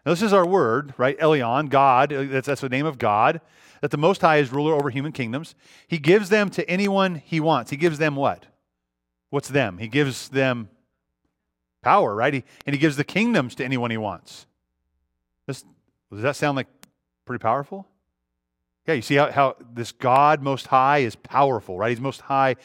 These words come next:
and powerful. He's the one who can give kingdoms to anyone he wants and sets the lowliest of people over them. He says, "Oh, you're, you're the lowly one? Well, now you're gonna be in charge. Oh, you're, you're the king? Oh, now you're gonna be nothing." This is God Most High. This is,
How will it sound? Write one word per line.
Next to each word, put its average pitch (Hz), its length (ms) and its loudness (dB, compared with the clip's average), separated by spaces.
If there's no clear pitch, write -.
and 127 100 -4
powerful. 135 320 2
He's 143 140 -2
the 131 80 -4
one 135 100 -2
who 135 80 -4
can 120 140 -10
give 139 320 0
kingdoms 151 340 -4
to 135 60 -8
anyone 143 200 -2
he 143 60 -2
wants 160 320 0
and 131 100 -6
sets - 320 2
the 156 100 -2
lowliest 180 600 2
of 147 100 -6
people 170 480 0
over 208 220 4
them. 82 260 -8
He - 60 -20
says, 165 80 -8
"Oh, 220 120 2
you're, 185 260 -2
you're 160 160 -2
the 165 80 2
lowly 180 240 4
one? 196 100 -4
Well, 160 140 -4
now 160 60 -2
you're 156 80 -4
gonna 147 100 -8
be 139 160 -4
in 120 80 -12
charge. 101 400 -8
Oh, 127 60 -2
you're, 156 160 2
you're 160 360 0
the 156 120 2
king? 180 280 -2
Oh, 147 60 -4
now 135 140 -2
you're 135 140 -2
gonna 120 140 -4
be 110 120 -6
nothing." 92 380 -10
This 160 120 -4
is 156 140 -4
God 156 340 6
Most 143 240 -6
High. 101 380 2
This 143 160 -6
is, 151 100 -6